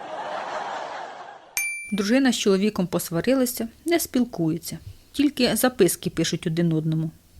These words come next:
Чоловік пише дружині: «Розбуди мене завтра о восьмій».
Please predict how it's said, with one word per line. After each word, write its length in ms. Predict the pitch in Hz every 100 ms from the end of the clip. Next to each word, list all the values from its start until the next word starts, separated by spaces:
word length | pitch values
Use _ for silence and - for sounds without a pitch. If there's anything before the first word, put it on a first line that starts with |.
| - - - -
Чоловік 420 | 180 190 208 208
пише 260 | 185 180 160
дружині: 540 | 160 160 175 160 160 - - - - -
«Розбуди 520 | 175 180 180 175 214
мене 260 | 214 202 185
завтра 440 | 175 214 220 196
о 160 | - 202
восьмій». 540 | 185 170 165 165 160